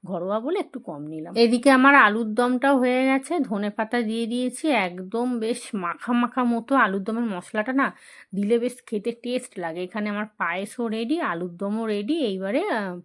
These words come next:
পরোটাগুলো ভাজবো। আর আমার শাশুড়ির জন্য আজকে আর পাঠাবো না, কালকে সকালে তিশানকে, আহ, বলেছি, "বাবু তুই গিয়ে দিয়ে চলে আসবি।" তো এদিকে আমার কিন্তু রান্নাবান্না হয়ে গেছে। এই হলো কষা কষা আলুর দম একদম। তো একদম মাখা মাখা করে করেছি, ঝোল টোল করিনি, কারণ পায়েস আছে তো।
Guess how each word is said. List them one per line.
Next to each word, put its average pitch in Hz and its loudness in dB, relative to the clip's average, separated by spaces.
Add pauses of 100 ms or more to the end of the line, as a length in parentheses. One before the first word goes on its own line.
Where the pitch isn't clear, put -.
পরোটাগুলো 190 -4
ভাজবো। 170 -6
আর 180 -2
আমার 190 -4
শাশুড়ির 214 -8
জন্য 233 -4 (300)
আজকে - -4
আর 240 0
পাঠাবো 208 -2
না, 247 -4
কালকে 214 -4
সকালে 214 -4
তিশানকে, 208 -6
আহ, 196 -4
বলেছি, 196 -4
"বাবু 202 -2
তুই 196 -4
গিয়ে 185 -4
দিয়ে 185 -4
চলে 156 -8
আসবি।" 151 -8 (460)
তো 254 2
এদিকে 269 4
আমার 262 4
কিন্তু 277 2
রান্নাবান্না 262 2
হয়ে 262 0
গেছে। 269 -2
এই 247 -2
হলো 262 -2
কষা - -12
কষা 254 0
আলুর 196 0
দম 240 -6
একদম। 208 -6 (680)
তো 196 -4
একদম 196 -4
মাখা 190 -6
মাখা 220 -6
করে 247 -4
করেছি, 190 -6
ঝোল 185 -4
টোল 220 -4
করিনি, 180 -6
কারণ 208 -4
পায়েস 175 -8
আছে 233 -6
তো। 208 -4